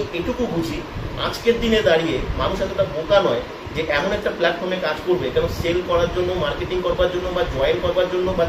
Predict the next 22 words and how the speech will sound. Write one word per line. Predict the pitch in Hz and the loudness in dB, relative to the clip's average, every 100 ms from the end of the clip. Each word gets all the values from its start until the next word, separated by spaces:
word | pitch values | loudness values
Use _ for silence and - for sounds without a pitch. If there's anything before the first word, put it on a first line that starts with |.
| 160 | 0
ছেলে | 170 | 0
ধরা | 185 175 | 2 4
মেয়ে | 175 170 | 4 6
ধরা | 165 160 | 6 6
লোকেরা | 151 156 160 156 - - 151 | 4 2 0 0 -2 -6 0
নেটওয়ার্ক | 156 175 175 | 2 2 0
সম্পর্কে | 170 - | -2 0
যা | 160 151 | 4 4
বলে, | 139 - - - | 2 -2 -4 -4
তার | 160 151 | -2 0
জন্য | 185 190 196 - - | 0 2 2 0 0
ব্যাঙের | 156 160 208 | 2 4 2
ছাতার | 202 190 196 | 2 2 0
মতো | 185 - | -2 -2
প্রচুর | 175 180 - | -2 0 0
কোম্পানি | 147 135 123 | 0 0 -2
আছে। | 107 - - - - - - | -4 -6 -8 -8 -8 -8 -6
তারা | 156 170 | 0 0
কেন | 165 165 190 180 | 2 2 2 0
এই | 170 | 0
কোম্পানিতে | 170 170 165 165 | 2 4 4 4
কাজ | 151 | 2